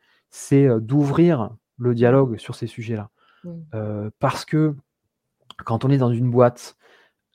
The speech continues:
Speaker 1: quelle qu'elle soit, mais qui est sur un modèle, euh, du, du, du passé, on va dire, qui est pas compatible avec les enjeux,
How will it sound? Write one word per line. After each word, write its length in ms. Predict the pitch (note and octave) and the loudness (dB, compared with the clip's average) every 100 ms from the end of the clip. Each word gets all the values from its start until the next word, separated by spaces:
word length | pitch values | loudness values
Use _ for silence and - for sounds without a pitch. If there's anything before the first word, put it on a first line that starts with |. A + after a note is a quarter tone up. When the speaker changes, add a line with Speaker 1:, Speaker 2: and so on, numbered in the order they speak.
| _ _ - | _ _ 0
Speaker 1:
quelle 180 | D#3+ | 0
qu'elle 180 | C3+ C3+ | 2 0
soit, 340 | - C#3 C3 A2+ | 0 -2 -2 -2
mais 160 | A#2 | -6
qui 140 | A#2 B2 | -6 -8
est 20 | |
sur 240 | - A#2 | -6 -4
un 80 | A#2 | -2
modèle, 560 | B2 B2+ C3 C3 A#2+ - _ G#2 | 0 2 4 2 -2 -6 _ -10
euh, 440 | G2 F#2+ F#2+ F#2+ - _ _ _ _ _ _ A2+ | -8 -6 -8 -10 -12 _ _ _ _ _ _ -16
du, 360 | G#2 G2 G2 | -12 -12 -12
du, 160 | G2 A2 | -14 -14
du 160 | G#2+ | -10
passé, 300 | G#2 G#2+ - | -4 -4 -2
on 60 | D3 | -2
va 100 | A#2+ | 0
dire, 140 | B2 | -2
qui 100 | - | -6
est 20 | - | -2
pas 120 | B2 | -2
compatible 440 | A#2+ A#2+ A#2 B2 | -2 -6 -6 -8
avec 100 | A2+ | -6
les 160 | A2+ A2 | -4 -4
enjeux, 360 | A2 A#2 C#3+ | -4 -4 -6